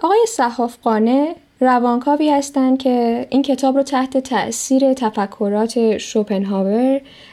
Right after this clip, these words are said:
و به خصوص نیچه نوشتن. این نویسنده توی کتاب پیش‌فرض‌های رایج درمانی رو با نگاهی پرسشگرانه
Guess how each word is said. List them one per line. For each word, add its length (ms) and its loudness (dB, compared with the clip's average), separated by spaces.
و 360 0
به 120 0
خصوص 440 0
نیچه 760 2
نوشتن. 680 -4
این 240 4
نویسنده 480 2
توی 240 -2
کتاب 560 0
پیش‌فرض‌های 840 0
رایج 360 2
درمانی 680 0
رو 100 4
با 160 0
نگاهی 680 0
پرسشگرانه 1300 -2